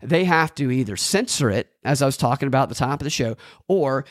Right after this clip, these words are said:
they have to jump on it with a coordinated media-wide campaign. This was very, very coordinated. And take control of the narrative about it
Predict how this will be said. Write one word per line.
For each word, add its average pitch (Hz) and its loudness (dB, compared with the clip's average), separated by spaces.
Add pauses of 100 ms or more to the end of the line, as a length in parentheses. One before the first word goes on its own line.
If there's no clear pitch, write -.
they 160 -2
have 165 -2
to 123 -8
jump 156 -2
on 151 2
it 151 -4
with 131 -2
a 110 -4
coordinated 175 2
media-wide 160 2
campaign. 156 -2
This 135 -4
was 117 -4
very, 143 2
very 113 -4
coordinated. 92 -12 (1000)
And 135 0 (480)
take 240 0
control 202 -2
of 180 -4
the 175 -6
narrative 160 0
about 127 -2
it 127 -6